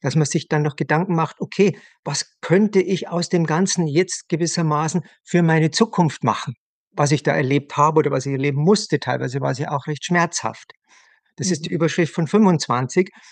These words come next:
Speaker 1: Und jetzt Ende fünfundzwanzig, äh, als wir das Interview eben machen, haben wir ja massive Spannungen noch mal. Also diese Harmonisierungs-, äh, Impulse, die haben sie jetzt mal zurückgezogen. Jetzt wird uns noch mal gezeigt, was nicht stimmt.
Speaker 2: Mhm.
Speaker 1: Spannungen und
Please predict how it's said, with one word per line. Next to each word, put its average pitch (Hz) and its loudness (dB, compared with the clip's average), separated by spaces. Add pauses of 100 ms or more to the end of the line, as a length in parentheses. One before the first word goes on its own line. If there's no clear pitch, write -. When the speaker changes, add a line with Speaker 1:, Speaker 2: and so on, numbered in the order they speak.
(120)
Speaker 1:
Und 143 0
jetzt 202 2 (140)
Ende 190 2
fünfundzwanzig, 165 0
äh, 147 0 (480)
als - -8
wir 143 0
das 135 0
Interview 156 2
eben 139 2
machen, 135 -2 (280)
haben 139 2
wir 151 6
ja 147 2
massive 196 0
Spannungen 175 0
noch 123 -8
mal. 123 -8
Also 139 -6
diese 151 -2
Harmonisierungs-, 151 0 (320)
äh, 143 0
Impulse, 180 2 (300)
die 156 2
haben 160 2
sie 165 -2
jetzt 160 -2
mal 139 -2
zurückgezogen. 196 0
Jetzt 147 0
wird 170 4
uns 180 0
noch 170 -2
mal 180 0
gezeigt, 151 -4
was 156 -2
nicht 139 -2
stimmt. 113 -6 (760)
Speaker 2:
Mhm. 175 0
Speaker 1:
Spannungen 185 2 (340)
und 180 2